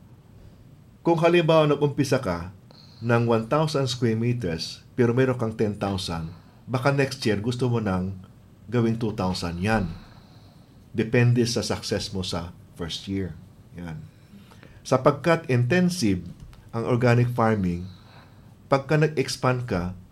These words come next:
kailangan mo na ngayon ng hired labor o pamilya na, member ng pamilya mo, na turuan mo doon sa organic farming,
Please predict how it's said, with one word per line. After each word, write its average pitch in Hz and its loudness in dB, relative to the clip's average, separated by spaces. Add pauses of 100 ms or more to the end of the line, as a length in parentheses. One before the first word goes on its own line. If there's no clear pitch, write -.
(100)
kailangan 135 2
mo 127 2
na 127 0
ngayon 104 0
ng 107 0 (920)
hired 110 0
labor 101 0
o 101 -4 (920)
pamilya 107 -2
na, 92 -2
member 101 -2
ng 101 -4
pamilya 101 -2
mo, 92 -4
na 92 -4
turuan 104 -2
mo 90 -4 (880)
doon 98 -4
sa 92 -4
organic 87 -4
farming, 82 -6